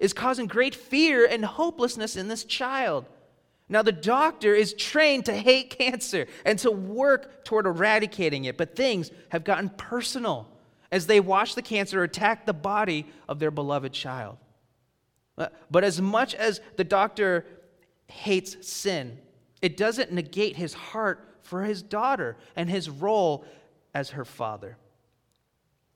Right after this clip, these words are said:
God hates sin because it is the antithesis of who he is as a righteous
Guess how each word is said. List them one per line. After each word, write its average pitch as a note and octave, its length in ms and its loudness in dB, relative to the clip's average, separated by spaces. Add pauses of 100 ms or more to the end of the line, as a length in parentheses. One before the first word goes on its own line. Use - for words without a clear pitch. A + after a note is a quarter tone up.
(160)
God F#3+ 260 2
hates F#3 380 -6
sin D#3 480 -6 (240)
because D#3 380 -2
it D#3+ 120 0
is D#3+ 140 0
the D#3+ 160 -6
antithesis A3 760 -4 (220)
of C#3 140 -4
who F#3 240 -4
he F3 240 0
is C#3+ 160 -4
as C#3 160 -6
a C3+ 60 -6
righteous E3+ 600 -6